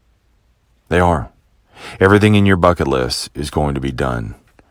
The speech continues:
and crossed off because you took a chance. So you take 'em and you put 'em in your bucket, knowing and grateful that you, that, that you, uh, that you took 'em. And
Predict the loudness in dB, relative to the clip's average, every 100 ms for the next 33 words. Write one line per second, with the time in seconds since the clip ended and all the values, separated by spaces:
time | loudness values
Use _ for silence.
0 | _ _ -12 -2 0 0 -2 -2 -2 -8
1 | -14 _ _ _ _ -10 -8 -6 -8 -10
2 | -10 -10 -10 -14 -16 _ _ _ _ -2
3 | 0 2 2 2 -6 -10 _ _ _ _
4 | _ _ _ -6 -4 0 0 -2 -4 -6
5 | -6 -10 -16 _ _ _ _ _ -20 -20
6 | -6 2 4 4 0 -6 -10 -4 0 0
7 | -2 -8 -8 -18 _ _ _ _ _ _
8 | _ _ _ _ -8 -6 -8 -8 -10 -10
9 | -8 -4 -4 -6 -8 -6 -4 -4 -4 -6
10 | -6 -8 -4 -4 -4 -12 _ _ _ _
11 | _ _ _ _ _ _ _ _ -20 -10
12 | 2 2 2